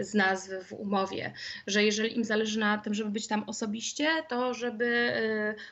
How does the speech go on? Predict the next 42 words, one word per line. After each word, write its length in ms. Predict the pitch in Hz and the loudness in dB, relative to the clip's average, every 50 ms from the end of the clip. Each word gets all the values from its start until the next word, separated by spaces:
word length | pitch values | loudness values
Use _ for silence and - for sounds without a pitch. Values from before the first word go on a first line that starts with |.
| - - | -12 -10
ustalili 420 | 247 - - 233 220 226 220 226 220 | -8 -4 0 0 0 0 0 -2 -2
od 100 | 214 208 | -2 -2
razu, 300 | 208 208 214 208 214 214 | -2 -2 -2 -2 -4 -2
jak 440 | 208 202 196 208 208 208 - - | -2 -2 -2 -2 -4 -6 -8 -6
mają 320 | - 208 196 196 202 202 196 | -4 -4 -2 -2 -4 -6 -4
być, 340 | - 202 196 - - - 214 | -6 -6 -6 -4 -4 -2 0
e, 460 | 196 196 196 196 196 196 190 190 190 | 2 4 4 4 4 4 4 2 2
rozdysponowane 720 | 190 190 190 196 196 - - 208 202 202 202 202 208 214 | 0 -2 -6 -8 -10 -8 -6 -4 -4 -2 0 0 0 -2
koszty 380 | 208 - 262 254 247 - - 208 | 0 0 0 0 0 0 -4 -4
takiego 340 | - 196 - 190 190 196 196 | -4 -6 -6 -6 -6 -6 -4
wyjazdu, 500 | - - - - - - - - - - - - - - - - - | -4 -4 -4 -4 -6 -8 -10 -14 -14 -12 -12 -10 -10 -10 -8 -8 -2
że 200 | - 208 220 220 | 2 4 4 6
ma 140 | 240 240 233 | 6 4 4
być 240 | 208 233 226 - - | 4 2 -2 -2 -2
tyle 220 | - 254 233 226 | 0 2 2 2
i 120 | - 240 233 | 0 -2 -4
tyle 240 | - 220 220 214 | -2 0 0 0
prasówek, 720 | 214 - 220 214 - - - 254 220 - - - - - - - | 0 -4 -8 -8 -6 -6 -6 -6 -4 -6 -8 -12 -14 -14 -10 -8
że 320 | 202 - - 208 202 202 202 | -6 -2 0 0 0 0 0
prasówki 460 | - 220 214 - 240 226 - - 226 | -2 -4 -2 -2 -4 -4 -4 -2 -2
na 80 | 214 208 | -2 -2
przykład 320 | 214 - - 220 214 214 | -4 -6 -6 -6 -2 0
mają 260 | 208 202 202 208 208 | 2 2 2 2 0
być 160 | 202 202 - | -2 -4 -4
zorientowane 880 | - 208 202 208 208 208 208 - 202 190 202 190 190 196 190 190 196 196 196 - - - - - - - | -2 0 0 0 0 -2 -2 -4 -2 0 0 0 0 2 2 2 2 2 0 -2 -10 -12 -14 -10 -4 0
na 140 | 208 196 | 0 0
przykład 540 | - - - - - - - - - - - | 0 0 -4 -6 -8 -8 -10 -12 -14 -12 -8
na 260 | 214 208 190 190 190 | -6 -4 -4 -4 -4
Stany 300 | 185 - - 202 202 196 | -6 -4 -4 -4 -4 -4
Zjednoczone, 600 | 190 196 196 196 202 202 202 - 208 202 202 214 214 | -6 -8 -10 -8 -8 -8 -6 -6 -6 -4 -2 -2 0
albo 200 | 214 214 208 214 | 0 0 0 2
na 100 | 214 208 | 2 2
Amerykę 360 | 214 214 214 214 214 214 220 | 2 2 2 0 -2 -4 -8
Południową, 600 | 214 214 214 208 202 202 208 202 - - 170 - | -8 -8 -6 -6 -6 -6 -6 -6 -6 -8 -8 -6
albo 320 | - 196 214 214 208 214 214 | -2 -2 -2 0 0 -2 0
na 260 | 220 208 208 208 214 | 2 2 2 2 2
Azję, 420 | 214 202 190 196 - 208 208 214 | 0 -2 -2 -4 -6 -4 -4 -4
albo, 840 | - 214 214 220 220 202 202 214 214 208 208 214 214 208 208 208 208 208 | -2 -2 -4 -4 -4 -4 0 2 4 6 6 6 4 4 4 2 0 0
y, 160 | 214 208 208 208 | -2 -2 -2 0
generalnie 500 | 226 226 233 233 226 226 226 226 220 214 | 0 0 2 2 2 2 2 2 0 0
na 140 | 214 214 | 0 0
Europę, 480 | 208 202 208 214 202 196 190 - 254 | 0 0 -2 -4 -4 -6 -4 -4 -4